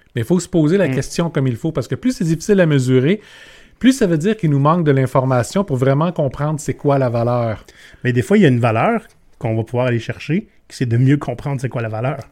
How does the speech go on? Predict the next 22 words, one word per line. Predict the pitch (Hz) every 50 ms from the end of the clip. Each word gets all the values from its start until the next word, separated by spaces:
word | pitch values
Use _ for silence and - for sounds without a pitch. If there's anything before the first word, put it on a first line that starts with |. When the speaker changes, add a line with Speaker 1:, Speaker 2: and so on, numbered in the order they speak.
| _ _
Speaker 1:
C'est | _ - - - 107 113 123
une | 147 151
valeur. | 143 147 147 170 190 165
Speaker 2:
Ouais, | 123 104 - - - - - -
c'est | - 113
ça. | - - 123 120 - - - - _ -
Speaker 1:
Mais | 156 151 170 - - -
la | 156 147
valeur | 147 160 165 170 185 214 233 226 208 165
va | 139 139 147
se | 139 - 151
traduire | 139 - - 143 143 135 123 143 160 180 180 170 -
souvent, | - - - - 202 196 170 160 156 165 208 202 -
mais | 127 120 127 123
pas | - 226 226
toujours, | - 196 160 139 131 147 160 180 202 214 208 208 - _ _ _ _ _ _ _ _
en | - 127 131 131
argent. | 127 120 110 113 123 131 123 117 - - - - - -
Speaker 2:
Oh, | - 139 156 165 135
oh. | 170 160 151 139 117 - - -
Speaker 1:
Ah. | 117 139 147 120 - - - - - _ _ _ _ -
Speaker 2:
Oh, | 175